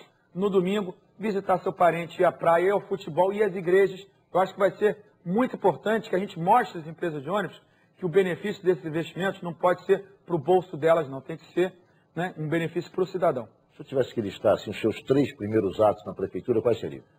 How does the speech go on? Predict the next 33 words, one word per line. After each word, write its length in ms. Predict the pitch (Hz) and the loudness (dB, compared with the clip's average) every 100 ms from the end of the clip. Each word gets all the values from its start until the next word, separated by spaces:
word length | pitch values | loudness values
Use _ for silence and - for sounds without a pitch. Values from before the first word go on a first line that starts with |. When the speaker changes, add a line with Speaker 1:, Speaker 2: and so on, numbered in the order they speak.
| _ _ | _ _
Speaker 1:
Acho 80 | - | -20
que 60 | |
o 20 | 180 | -8
primeiro 380 | 190 175 175 | -2 2 2
deles 340 | 147 160 180 139 | 2 2 2 4
é 320 | 147 135 - _ _ _ _ | 2 2 -2 _ _ _ _
a 100 | 127 | -4
abertura 460 | 131 143 - 165 151 | 0 0 0 -2 -2
do 80 | 143 | -2
concurso 480 | 151 139 143 - | -6 -6 -10 -10
público, 400 | 131 156 190 180 | -6 4 4 2
né, 80 | 139 | -4
o 60 | 160 | -4
primeiro 340 | 151 147 135 | 0 2 4
ato, 320 | 143 139 - - _ _ _ _ _ - | 4 2 -4 -20 _ _ _ _ _ -6
o-, 160 | 131 135 | -4 0
autorizando 560 | 127 123 156 131 151 | 0 2 2 2 -4
a 20 | 147 | -6
Secretaria 400 | - 143 139 135 | -8 -4 0 0
de 140 | 131 131 | -2 -2
Saúde 540 | 135 127 143 120 - _ _ _ | 0 0 0 -4 -12 _ _ _
a 140 | 139 | -2
abrir 240 | 139 127 175 | 0 0 -2
concurso 520 | 160 143 - 139 - | -2 -6 -4 -6 -8
público 600 | - 170 160 135 - 135 - _ _ _ _ | 0 4 4 2 -6 -10 -10 _ _ _ _
pra, 840 | 139 139 139 135 131 131 127 127 120 | 0 4 6 6 4 4 4 0 -2
pra, 640 | 135 135 127 127 123 120 - | 0 2 2 2 0 -2 -2
pra 140 | 139 | -2
médicos 520 | 135 151 190 - 165 | 0 -2 -2 -8 -12
e 60 | 151 | -12
profissionais 560 | - 139 - 135 139 135 | -10 -10 -10 -8 -8 -6
de 60 | |
saúde. 440 | - 135 175 - | -4 -2 -2 -4